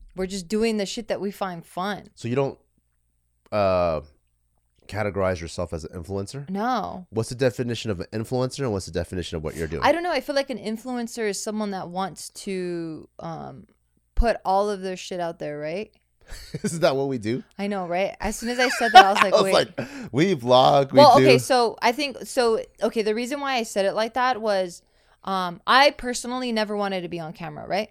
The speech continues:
Speaker 1: But it was because of the work that I was in with you guys that we just needed it to be that way.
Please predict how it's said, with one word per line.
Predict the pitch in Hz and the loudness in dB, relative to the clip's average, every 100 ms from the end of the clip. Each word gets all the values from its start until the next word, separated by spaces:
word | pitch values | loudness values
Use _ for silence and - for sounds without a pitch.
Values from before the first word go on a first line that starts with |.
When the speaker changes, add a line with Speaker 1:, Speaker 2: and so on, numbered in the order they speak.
| _ _ _ - - _ | _ _ _ -20 -20 _
Speaker 1:
But | 226 | 0
it | 202 | 2
was | 220 226 208 | 4 2 0
because | 208 202 226 190 | -8 -6 -4 -4
of | 196 180 - | -6 -8 -10
the | 202 | -6
work | 190 202 220 214 214 - 214 | -2 0 2 0 -6 -16 -6
that | 180 | -4
I | 170 | -2
was | 185 196 | -4 -2
in | 240 240 226 | -2 -2 -2
with | 190 220 | -4 -4
you | 220 | 0
guys | 214 202 196 196 - _ _ _ _ | 4 4 4 0 -8 _ _ _ _
that | - 180 | -2 -2
we | 180 | -2
just | 180 190 - | -8 -10 -6
needed | 220 214 214 | -4 -2 0
it | 208 202 | 0 0
to | 196 | -10
be | 180 208 | -6 -2
that | 208 190 | 0 0
way. | 196 190 185 180 | 0 0 0 -2